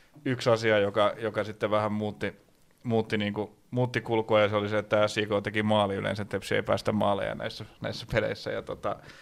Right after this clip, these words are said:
kyllä siinä tosiaan meinasi jo jossain vaiheessa, eihän Tepsi ihan hirveästi saanut tilanteita tässäkään matsissa luotua, varsinkaan ekalla puoliajalla, että ainoat,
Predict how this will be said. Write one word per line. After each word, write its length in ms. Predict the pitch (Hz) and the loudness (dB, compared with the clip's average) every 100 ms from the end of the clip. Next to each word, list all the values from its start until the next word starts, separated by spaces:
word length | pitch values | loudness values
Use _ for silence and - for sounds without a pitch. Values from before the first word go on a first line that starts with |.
| - - - - | -20 -20 -20 -10
kyllä 140 | - 139 | -4 -2
siinä 160 | 151 147 156 - | -2 -6 -8 -2
tosiaan 340 | 156 156 151 | 2 4 4
meinasi 320 | 156 156 123 | 4 2 2
jo 60 | 123 | 2
jossain 280 | 120 120 110 | 0 2 2
vaiheessa, 280 | 107 - - 117 110 - - - _ _ - | 2 -2 -14 -12 -12 -16 -20 -20 _ _ -2
eihän 180 | 120 120 | 0 2
Tepsi 280 | 131 - | 0 2
ihan 180 | 120 113 | 6 6
hirveästi 400 | 113 110 104 101 | 6 4 2 0
saanut 300 | 101 104 98 | -2 -2 -2
tilanteita 440 | 110 101 104 104 104 | -2 -2 -2 -4 -2
tässäkään 420 | 104 113 101 101 | -4 0 2 2
matsissa 400 | 104 - 101 107 | 0 -2 -4 2
luotua, 360 | 107 107 107 | 4 4 4
varsinkaan 440 | 110 110 110 107 104 | 2 2 2 0 0
ekalla 260 | 107 101 | 0 -2
puoliajalla, 640 | 104 117 107 107 110 107 107 | -2 -2 0 0 0 0 0
että 180 | 107 110 | 0 -2
ainoat, 380 | 107 110 107 | -2 -6 -10